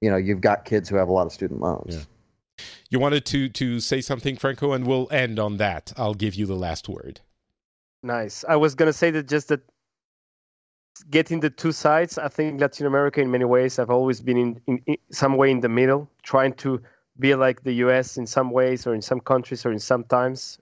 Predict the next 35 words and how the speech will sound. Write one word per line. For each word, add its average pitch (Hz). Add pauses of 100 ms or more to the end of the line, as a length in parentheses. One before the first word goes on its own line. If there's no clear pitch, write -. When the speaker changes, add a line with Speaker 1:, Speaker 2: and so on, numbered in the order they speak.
Speaker 3:
in 117
some 123
governments, 127
and 139
sometimes 139
trying 139
to 127
be 131 (320)
like 123
Europe 139 (380)
in 127
other 131
times. 139
So 131
it's 127
like 139
a 135
mix 139
of 143
experiments 135
trying 127
to 139
<laughs> 127
run 139
one 135
and 127
the 131
other. 135 (600)
So 190
far, 208
I 196
would 175
say 180
that 160
the, 151